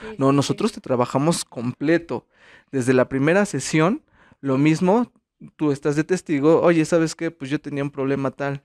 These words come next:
Speaker 2: Sí, pero ya nosotros tocando directamente el cuerpo, el cuerpo, eh, él mismo nos detecta, "¿Sabes qué? Tienes este problema".
Speaker 1: Se dan cuenta inmediatamente.
Speaker 2: Claro, nos
Speaker 1: Así
Speaker 2: damos
Speaker 1: me lo
Speaker 2: cuenta.
Speaker 1: dijeron. Cuando yo llegué a la camita, que me dieran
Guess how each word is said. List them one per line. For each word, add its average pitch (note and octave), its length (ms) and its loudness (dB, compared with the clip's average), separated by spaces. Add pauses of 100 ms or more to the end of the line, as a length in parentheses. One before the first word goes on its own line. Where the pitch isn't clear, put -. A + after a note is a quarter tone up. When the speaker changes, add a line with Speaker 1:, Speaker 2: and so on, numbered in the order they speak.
(120)
Speaker 2:
Sí, D#3+ 240 -2
pero B2+ 220 -6
ya C3+ 160 2
nosotros D3+ 420 -6
tocando C3+ 380 -8
directamente B2+ 640 -4
el C3 100 -2
cuerpo, C#3+ 560 -6 (600)
el C#3 160 -6
cuerpo, D3+ 600 -2
eh, C#3+ 360 2
él D3+ 120 2
mismo D#3 300 0
nos C3 160 -2
detecta, C#3 400 -8
"¿Sabes D#3 280 -2
qué? D3+ 120 -10
Tienes D3 260 -8
este C#3+ 220 -10
problema". C3+ 600 -2
Speaker 1:
Se F#3+ 100 -18
dan F3+ 260 -20
cuenta A3+ 340 -20
inmediatamente. F3+ 840 -18
Speaker 2:
Claro, C3+ 500 2
nos C3 140 2
Speaker 1:
Así B2 60 0
Speaker 2:
damos B2+ 280 2
Speaker 1:
me B2 40 -10
lo - 40 -14
Speaker 2:
cuenta. C#3 340 0
Speaker 1:
dijeron. - 240 -20 (100)
Cuando - 220 -20
yo - 60 -20 (380)
llegué C#3 180 -8
a G2 60 -20
la - 140 -20
camita, G#3 600 -20
que D4 100 -20
me C#4 140 -20
dieran F3+ 260 -20